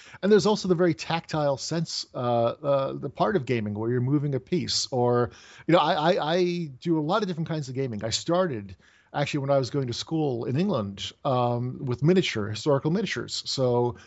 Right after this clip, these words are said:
back in the, uh, late seventies, I was painting up little Airfix one seventy-second,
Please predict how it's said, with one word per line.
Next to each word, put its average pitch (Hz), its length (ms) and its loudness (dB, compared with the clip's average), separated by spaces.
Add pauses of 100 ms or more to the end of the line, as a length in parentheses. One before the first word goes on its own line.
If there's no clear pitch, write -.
(400)
back 131 340 2
in 135 180 -2
the, 123 380 0 (460)
uh, 123 280 4
late 131 220 2
seventies, 117 720 0
I 127 120 -4
was 127 160 -2
painting 139 340 -2
up 131 180 -4
little 127 200 -2
Airfix 123 680 0
one 120 180 -2
seventy-second, 117 1160 -4